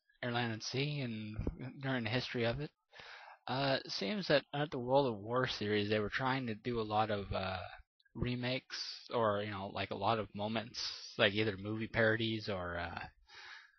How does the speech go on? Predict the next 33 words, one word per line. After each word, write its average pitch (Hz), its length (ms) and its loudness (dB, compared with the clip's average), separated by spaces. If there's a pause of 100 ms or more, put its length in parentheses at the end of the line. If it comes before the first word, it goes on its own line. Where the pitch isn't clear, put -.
(240)
moments 117 520 0
in 101 140 -2
war. 113 500 -2 (260)
Uh, 98 260 -2
they 107 120 4
were 110 80 4
trying 117 260 4
to 98 60 -2
highlight 107 460 2
from 98 160 -10
both 101 280 -2
World 110 200 -2
War 101 160 -2
Two 104 260 -4
and 101 520 -4
Vietnam. 107 540 -4 (1040)
But 151 220 8
here's 175 340 2
where 139 140 4
the 127 120 6
actual 110 600 0
Vietnam 107 520 -2
and 98 100 -8
Vietnam 110 480 0
goes. 90 340 2 (140)
So, 95 400 -2 (1200)
uh, 98 360 2 (140)
for - 100 12
all 120 160 8
those 120 340 0 (840)
who 135 80 -4
wanna 131 240 4
s-, 113 120 -4